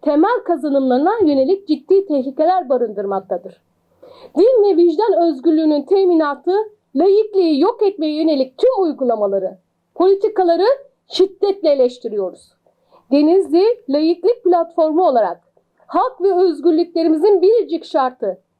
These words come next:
laiklik ilkesini yok saymaya yönelik uygulama ve saldırılara, saldırılara karşı laiklik kırmızı çizgimizdir diyerek beş Şubat iki bin yirmi dört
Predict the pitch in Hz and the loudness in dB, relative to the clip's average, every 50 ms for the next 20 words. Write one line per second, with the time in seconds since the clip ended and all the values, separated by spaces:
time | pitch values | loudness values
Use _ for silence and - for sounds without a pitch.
0 | _ _ - 240 254 285 330 381 453 427 - 427 508 508 392 381 320 - 359 339 | _ _ -6 -2 0 2 4 2 2 2 0 0 0 2 0 0 0 0 -2 -2
1 | 339 - 294 294 285 269 294 370 381 - - - 381 339 330 311 320 339 370 370 | -2 -2 -2 -2 0 0 0 -2 -2 -4 -4 -2 0 0 0 0 0 0 0 0
2 | 320 311 294 285 262 262 262 - - 302 294 311 285 247 339 330 330 330 381 392 | 0 0 0 0 0 -2 -4 -4 -2 0 0 0 2 2 0 0 0 0 -2 -2
3 | 370 320 - - 302 294 285 254 277 294 302 302 302 311 320 320 330 330 294 - | -2 -4 -4 -4 -2 -2 -2 -4 -4 -2 0 0 0 0 0 -2 -4 -6 -10 -8
4 | - 285 285 285 294 277 302 311 311 330 370 381 381 330 254 226 220 - - 330 | -6 -4 -4 -4 -4 -4 -4 -2 -2 -2 -2 -4 -4 -2 -2 -4 -4 -6 -6 -4
5 | 370 453 480 - _ _ _ _ _ _ _ - 277 330 392 427 427 453 440 - | -4 -4 -4 -6 _ _ _ _ _ _ _ -4 -2 0 2 2 0 0 0 0
6 | 403 440 508 523 - _ _ _ _ - - - - 403 392 403 392 427 311 466 | 0 0 0 0 -4 _ _ _ _ -12 -4 0 0 2 4 4 2 2 2 0
7 | 480 - - 392 277 240 277 262 240 220 208 190 180 208 196 - _ _ _ _ | -2 0 0 -2 -2 -2 -6 -4 -4 -4 -6 -6 -8 -10 -10 -12 _ _ _ _
8 | _ _ - 262 294 359 392 349 277 349 - - - _ _ _ _ _ _ _ | _ _ -4 -2 0 0 2 0 0 -2 -4 -8 -20 _ _ _ _ _ _ _
9 | _ - 277 427 508 523 508 - - 392 392 311 277 247 220 - _ _ _ - | _ -2 0 2 2 0 0 0 -2 -2 0 0 -2 -2 -2 -6 _ _ _ -8
10 | 294 311 - - 415 427 427 370 311 269 285 294 277 269 208 233 247 294 349 - | -8 -6 -2 0 2 2 2 2 2 0 -2 -4 -4 -2 -2 0 0 0 -2 -4
11 | - _ | -8 _